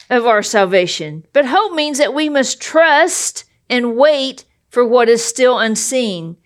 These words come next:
For why would we need to hope for something we already have?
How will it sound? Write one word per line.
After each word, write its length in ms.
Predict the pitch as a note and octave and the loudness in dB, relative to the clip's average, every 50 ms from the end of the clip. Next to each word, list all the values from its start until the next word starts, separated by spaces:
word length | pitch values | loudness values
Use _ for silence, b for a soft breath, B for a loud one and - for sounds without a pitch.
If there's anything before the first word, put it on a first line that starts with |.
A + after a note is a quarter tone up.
| b b b b b b | b b b b b b
For 160 | b A3+ A3 | b 2 2
why 320 | G3+ G3+ A#3 A#3+ B3 C4 | 2 2 0 0 0 2
would 160 | C4 C4 B3+ | 0 -2 -2
we 140 | A#3 B3+ B3 | -2 -2 -2
need 260 | A#3 A#3 A#3 A#3 G#3+ | -2 0 -2 -2 0
to 100 | F#3+ G#3+ | 0 -2
hope 320 | F#3+ - - C#4 C#4+ C#4 - | -2 -2 -2 -2 -2 -2 -4
for 140 | - G3+ F#3+ | -8 -12 -10
something 360 | - - G3 F#3+ E3+ F#3+ F3+ | -8 -8 -8 -8 -8 -8 -8
we 140 | F3+ F3+ F3+ | -6 -6 -4
already 240 | F3 E3+ F3 F#3 | -4 -4 -4 -4
have? 540 | F#3 G#3 A3 G3 E3+ D#3+ C#3+ E3+ - - - | -4 -4 -4 -6 -6 -8 -10 -12 -16 -20 -20